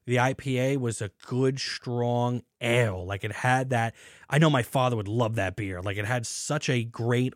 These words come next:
old world, old English kind, maybe like an English, maybe there was, like, an English malt in there, an English hop or something, because it had that strong ale flavor to it. And the Pilsner had a really good effervescence, effervescence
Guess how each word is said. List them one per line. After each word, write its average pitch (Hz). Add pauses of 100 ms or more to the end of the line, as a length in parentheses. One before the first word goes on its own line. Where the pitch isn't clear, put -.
old 127
world, 107 (580)
old 131
English 120
kind, 117
maybe 143
like 127
an 123
English, 131
maybe 147
there 127
was, 113
like, 104
an 110
English 120
malt 104
in 107
there, 101
an 98
English 123
hop 107
or 98
something, 104 (380)
because 123
it 110
had 127
that 113 (640)
strong 123 (160)
ale 107
flavor 107
to 120
it. 113
And 120
the 120
Pilsner 135
had 120
a 135
really 131
good 135
effervescence, 123
effervescence 135